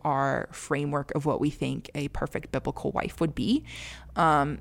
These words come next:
and I should probably just make a whole video about that. Like, I've been really struggling,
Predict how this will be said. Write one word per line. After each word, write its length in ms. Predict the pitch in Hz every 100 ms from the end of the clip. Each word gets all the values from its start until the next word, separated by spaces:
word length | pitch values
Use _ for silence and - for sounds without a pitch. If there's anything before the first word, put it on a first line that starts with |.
| -
and 300 | 165 156 -
I 120 | 156 -
should 340 | - 156 139
probably 420 | - 101 143 143
just 200 | 139 139
make 180 | 135 139
a 60 | 160
whole 280 | - 156
video 300 | 151 135 139
about 260 | 135 85 -
that. 180 | 127 -
Like, 100 | -
I've 120 | 135
been 140 | 147
really 200 | 143 143
struggling, 500 | 151 127 - - -